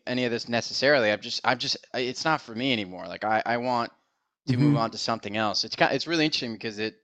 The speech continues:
Speaker 1: um, in the larger scope, if you, if we zoom out, uh, for, for any veterans that are,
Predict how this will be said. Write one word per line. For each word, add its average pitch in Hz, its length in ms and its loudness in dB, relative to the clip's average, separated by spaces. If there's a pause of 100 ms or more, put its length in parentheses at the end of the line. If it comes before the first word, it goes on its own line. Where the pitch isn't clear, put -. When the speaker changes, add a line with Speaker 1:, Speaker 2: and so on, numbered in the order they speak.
(640)
Speaker 1:
um, 104 420 -4 (680)
in 131 100 0
the 131 80 4
larger 139 320 6
scope, 117 380 -4
if 107 100 -16
you, 120 180 -8
if 113 160 -10
we 117 60 -8
zoom 135 320 2
out, 131 340 8 (640)
uh, 110 340 0
for, 107 580 -6
for 110 460 -8
any 139 180 0
veterans 120 540 4
that 113 100 -4
are, 107 360 0